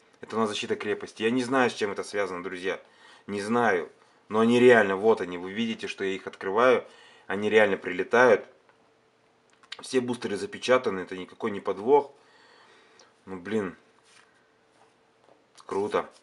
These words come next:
Всем я желаю такого же удачного дропа, чтобы всегда были те карты, которые вы хотите. Но видите, прилетают не те карты, которые я хочу. Не те, но хотелось бы технодемона, потому что эти карты у меня есть.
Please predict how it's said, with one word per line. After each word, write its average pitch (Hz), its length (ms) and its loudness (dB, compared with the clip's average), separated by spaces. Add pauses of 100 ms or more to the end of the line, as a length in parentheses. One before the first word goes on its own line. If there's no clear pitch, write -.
(1080)
Всем 143 360 4
я 135 60 4
желаю 123 300 4
такого 123 480 6
же 107 100 2
удачного 107 540 4
дропа, 110 380 4
чтобы 98 520 -6 (480)
всегда 117 420 0
были 104 220 -4
те 117 200 -2
карты, 107 320 0
которые 104 360 0
вы 101 120 -4
хотите. 113 480 -6
Но 98 100 -8
видите, 113 480 -8 (720)
прилетают 104 500 2 (720)
не 123 180 -2
те 120 180 0
карты, 95 340 -2
которые 87 360 -8
я 82 40 -8
хочу. - 360 -16 (340)
Не 90 160 -16
те, 95 240 -8
но 117 380 -6 (180)
хотелось 107 440 -4
бы 98 160 -12
технодемона, 101 720 -6
потому 90 240 -12
что 90 160 -12
эти 87 100 -16
карты 92 320 -8
у 87 40 -8
меня 87 200 -10
есть. 107 440 -6